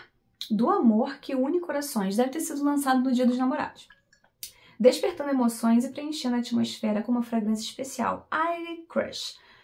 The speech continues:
personifica esse sentimento em uma única fragrância. Aire Crush é uma fragrância perfeita para celebrar essa data. Taca dez notas.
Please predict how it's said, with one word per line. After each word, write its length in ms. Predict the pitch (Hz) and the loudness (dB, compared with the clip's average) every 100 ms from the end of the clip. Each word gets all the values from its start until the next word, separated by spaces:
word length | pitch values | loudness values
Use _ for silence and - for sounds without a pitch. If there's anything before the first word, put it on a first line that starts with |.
| _ _ | _ _
personifica 1040 | 330 - 330 349 - 269 277 - 294 302 262 | -8 -4 -2 -4 -4 -4 -6 -6 -10 -8 -6
esse 220 | 269 262 | -6 -6
sentimento 880 | 285 311 - 339 240 233 233 247 - | -8 -8 -6 -2 2 4 2 -2 -4
em 120 | 254 | -4
uma 240 | 277 294 269 | -4 -4 0
única 340 | 220 214 214 | 2 2 -2
fragrância. 640 | - 233 208 - - - - _ - - | -4 -4 -4 -6 -10 -14 -16 _ -18 -4
Aire 280 | 320 370 381 | -2 -2 -2
Crush 420 | - 254 240 262 | 2 2 2 0
é 20 | |
uma 100 | 247 | -2
fragrância 440 | 240 233 214 214 | 0 0 0 -2
perfeita 440 | - 302 - 240 240 | -6 -6 -2 -2 0
para 160 | 226 | -2
celebrar 440 | 220 226 208 196 196 | -2 0 -2 -2 -4
essa 260 | 190 294 | -6 -6
data. 360 | 285 247 240 240 | 0 2 2 0
Taca 280 | 220 - 185 | -4 -4 -2
dez 180 | 208 226 | 0 2
notas. 540 | 202 180 175 - | 0 -2 -8 -14